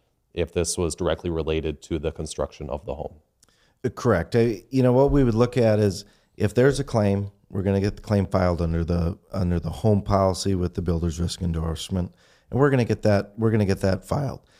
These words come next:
Speaker 2: If the insurance company comes back and feels that there is an issue because the general contractor did something wrong, um, you know, didn't handle something with the subcontract correctly or, or whatever,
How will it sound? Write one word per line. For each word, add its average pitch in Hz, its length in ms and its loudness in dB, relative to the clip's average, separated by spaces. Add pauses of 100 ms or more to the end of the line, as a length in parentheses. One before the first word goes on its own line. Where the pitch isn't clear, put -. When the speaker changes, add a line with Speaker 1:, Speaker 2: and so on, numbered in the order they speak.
(220)
Speaker 2:
If 104 180 0
the 110 120 2
insurance 160 420 0
company 110 320 -2
comes 98 280 0
back 95 340 0
and 87 140 -2
feels 101 400 0
that 90 220 -2
there 95 520 0
is 82 160 -6
an 92 100 0
issue 98 360 -2
because 87 400 -4
the 90 60 -16
general 87 320 -2
contractor 101 680 0
did 90 240 -6
something 92 360 -4
wrong, 92 540 -2 (640)
um, 82 520 -6 (340)
you 107 120 -4
know, 80 120 -4
didn't 107 280 0
handle 98 280 0
something 90 320 -2
with 80 80 -2
the 80 60 -6
subcontract 117 720 0
correctly 101 600 0
or, 92 160 0
or 98 220 -2
whatever, 104 520 2